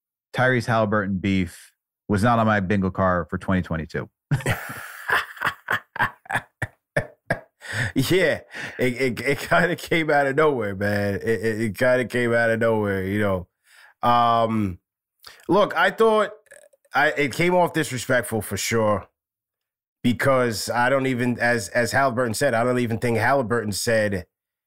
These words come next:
Speaker 2: anything about wanting to be an all-star, anything like this. This is what I think happened for real. I think Wiley was trying to come off as cool and, and, and hip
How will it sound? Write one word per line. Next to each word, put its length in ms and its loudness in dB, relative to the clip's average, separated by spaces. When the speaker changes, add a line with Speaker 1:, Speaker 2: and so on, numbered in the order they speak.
Speaker 2:
anything 540 0
about 800 0
wanting 380 0
to 60 -4
be 160 0
an 60 0
all-star, 440 2
anything 300 0
like 160 0
this. 160 -4
This 120 2
is 60 -4
what 140 6
I 80 6
think 200 -2
happened 400 -2
for 160 -2
real. 260 -2
I 80 2
think 180 -2
Wiley 260 4
was 180 0
trying 180 4
to 60 0
come 200 0
off 200 0
as 120 -4
cool 520 0
and, 160 2
and, 380 -2
and 160 0
hip 340 0